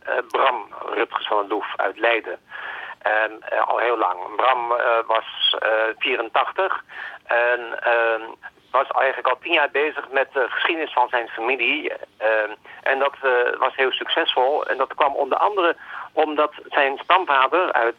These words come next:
eh, achttien acht een dagboek heeft achtergelaten. Hè, dus de dominee Abraham Rutgers van der Loef heeft vanaf achttien veertig een dagboek bijgehouden. Eh, eh, achttien, ah, nog iets eerder, hij heeft veertig jaar lang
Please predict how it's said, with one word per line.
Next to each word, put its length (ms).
eh, 160
achttien 400
acht 240
een 160
dagboek 400
heeft 240
achtergelaten. 800
Hè, 140
dus 160
de 180
dominee 520
Abraham 380
Rutgers 340
van 100
der 100
Loef 200
heeft 320
vanaf 280
achttien 640
veertig 540
een 200
dagboek 320
bijgehouden. 840
Eh, 120
eh, 460
achttien, 380
ah, 260
nog 120
iets 140
eerder, 240
hij 80
heeft 120
veertig 260
jaar 180
lang 280